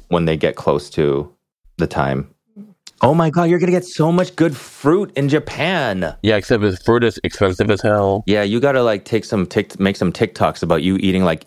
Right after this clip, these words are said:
Speaker 1: eighty dollar grapes.
Speaker 2: And also, this is gonna sound really, like, wild and bizarre.
Speaker 1: Hmm.
Speaker 2: Um, for, like, from, like, the foodies that I'm even saying this.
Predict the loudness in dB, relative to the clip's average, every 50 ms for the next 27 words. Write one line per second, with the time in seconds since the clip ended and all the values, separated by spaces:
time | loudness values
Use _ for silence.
0 | -2 -2 0 2 2 2 2 2 2 0 0 0 0 0 0 -2 -4 -10 -18 -16
1 | -16 -16 -18 _ _ _ _ _ _ _ _ _ _ _ _ _ _ _ -20 -12
2 | -4 0 2 2 2 2 0 0 2 2 4 4 2 0 _ _ _ _ -2 -2
3 | 0 0 -2 0 0 2 2 2 2 2 2 2 2 0 2 2 2 2 4 2
4 | 2 2 4 4 2 2 0 -2 -4 0 2 2 4 4 2 2 2 0 0 0
5 | -2 -2 -2 -2 -2 0 0 0 2 2 2 0 0 -4 -8 _ _ -2 -2 0
6 | 0 0 -4 -8 _ _ _ _ _ _ _ _ 0 0 2 2 2 0 0 -2
7 | -4 -2 0 2 2 4 4 2 0 0 -6 -8 -2 0 0 2 2 0 0 -2
8 | -4 -2 0 0 2 2 2 0 -2 -6 -16 -14 -6 -2 0 2 2 2 2 0
9 | 0 0 0 0 0 -2 -2 -2 -2 0 0 0 0 0 -2 -6 -14 -18